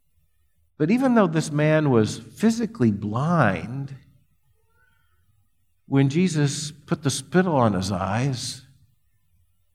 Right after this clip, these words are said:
somewhere between when he was anointed with that mud,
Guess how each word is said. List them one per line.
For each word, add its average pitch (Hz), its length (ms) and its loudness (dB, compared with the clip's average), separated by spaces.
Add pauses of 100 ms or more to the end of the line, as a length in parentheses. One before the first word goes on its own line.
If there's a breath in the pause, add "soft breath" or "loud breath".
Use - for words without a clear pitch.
(520)
somewhere 208 640 0
between 156 840 0
when 143 160 2
he 135 160 4
was 123 600 -2 (800)
anointed 135 640 2
with 120 180 -4
that 110 500 -2
mud, 107 800 -2